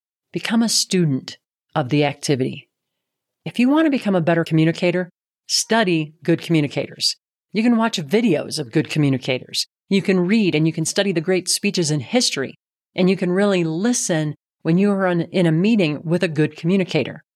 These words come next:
What are they doing? How are they being? What do you notice about how they craft their message? Don't, don't just sit back and marvel at their ability.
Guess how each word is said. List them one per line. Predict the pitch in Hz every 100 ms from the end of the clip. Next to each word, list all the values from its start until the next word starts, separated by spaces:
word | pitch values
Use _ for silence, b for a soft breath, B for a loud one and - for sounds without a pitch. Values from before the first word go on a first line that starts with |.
| _ _ _
What | 151 156
are | 160
they | 175
doing? | 170 220 170 127 - -
How | - 143
are | 156
they | 170
being? | 156 208 160 - - _ _ _
What | 165 185
do | 220
you |
notice | 202 202 202 185
about | 165 170
how | - 180
they | 175
craft | 180 214 170 -
their | 190
message? | 208 226 - 139 - _ _ _ _ -
Don't, | 208 247 208
don't | 226 269
just | 254 -
sit | 233 226
back | 185 -
and | 156
marvel | 160 160 160 190 175 170
at | 156
their | 151
ability. | 147 - 247 262 165 165